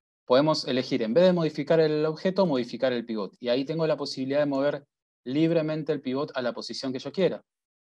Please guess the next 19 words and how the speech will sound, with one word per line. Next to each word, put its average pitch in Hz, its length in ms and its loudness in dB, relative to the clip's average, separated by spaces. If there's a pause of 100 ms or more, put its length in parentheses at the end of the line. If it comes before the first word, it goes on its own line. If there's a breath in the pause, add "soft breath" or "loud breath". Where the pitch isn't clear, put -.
(520)
Entonces, 123 400 -4
no 143 160 -2
necesariamente 143 720 -2
tengo 135 220 -2
que 127 80 0
anclarme 143 680 -2 (520)
en 113 280 -10
las 117 220 -4
posiciones 135 480 -6
que 127 140 -8
me 113 100 -4
ofrece 127 400 -6
el 117 60 -4
objeto 120 360 -6
por 110 140 -8
default, 120 440 -2 (480)
sino 113 260 -4
que 120 100 -4
puedo 139 480 -2